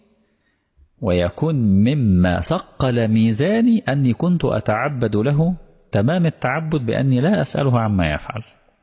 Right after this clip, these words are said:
لا يسأل عما يفعل وهم يسألون. أنت تتسأل، أنت تسأل بابا: "ليه عملت كده؟" تسأل ماما: "ليه نقلتيني من المدرسة دي للمدرسة ديت؟" تسأل ابنك: "ليه عملت كده؟" آه، مخلوقين مع بعض تسأله.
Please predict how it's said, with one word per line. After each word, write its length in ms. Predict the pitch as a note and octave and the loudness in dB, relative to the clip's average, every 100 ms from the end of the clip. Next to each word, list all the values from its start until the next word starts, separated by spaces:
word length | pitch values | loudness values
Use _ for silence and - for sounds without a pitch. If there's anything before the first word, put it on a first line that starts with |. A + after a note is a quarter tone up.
| _ _ _ _ _ _ _ _ _ - | _ _ _ _ _ _ _ _ _ -4
لا 180 | E2+ E2 | -2 0
يسأل 540 | F#2 E3 - - D#2+ | 0 0 -6 -10 -6
عما 300 | D2 D2+ D#2 | -4 -4 -2
يفعل 260 | A#2+ - - | -4 -6 -12
وهم 340 | G2 F#2 D3 C4 - - | -2 0 2 0 -8 -10
يسألون. 500 | A#2+ - A2 B2+ F3 - | -8 -6 -4 -2 -2 0
أنت 180 | F3 A#2 | -2 -2
تتسأل، 420 | F2+ - A#2 G2 - - _ - | -6 -4 -6 -6 -12 -20 _ -4
أنت 160 | G#2 G#2 | -2 -2
تسأل 340 | F#3 F#3 F#2 | -4 -4 -4
بابا: 320 | E2 A#2+ G2+ | -2 -2 0
"ليه 180 | F2 A2 | 0 0
عملت 360 | F#2 F2 F2+ - | 0 -2 -2 -6
كده؟" 240 | F2+ D#2+ | -4 -4
تسأل 320 | D#2 A#2 - F#2+ | -4 -4 -2 0
ماما: 260 | A2 G#2+ | 0 0
"ليه 160 | F#2 B2+ | 0 0
نقلتيني 460 | A#2+ F2+ - A#2+ | 0 -2 -2 0
من 120 | G#2+ F2+ | 2 2
المدرسة 420 | D#2 F#2+ A2 F#2 | 0 -2 -4 -2
دي 120 | G2+ | -2
للمدرسة 480 | F#2 D#2+ F2 F#2 E2+ | -2 -2 -2 -4 -4
ديت؟" 400 | F2+ E2+ - _ _ _ _ _ _ _ - | -2 -2 -4 _ _ _ _ _ _ _ -8
تسأل 360 | B2+ - G2 | -4 -4 -2
ابنك: 340 | C#3 A#2+ F#2+ A#2 | -2 -2 -2 -2
"ليه 120 | C3+ | -2
عملت 340 | G2+ G#2+ G2+ | 0 -2 -2
كده؟" 240 | F2 F#2 G#2+ | -2 0 0
آه، 440 | F3 F3 - - | 0 -2 -4 -8
مخلوقين 400 | A2 - A2+ D#3+ | -6 -2 0 2
مع 140 | D#3 A#2 | 0 0
بعض 220 | D3+ D#3 | -2 -4
تسأله. 460 | - G#2 - C#3 | -4 -4 -4 -4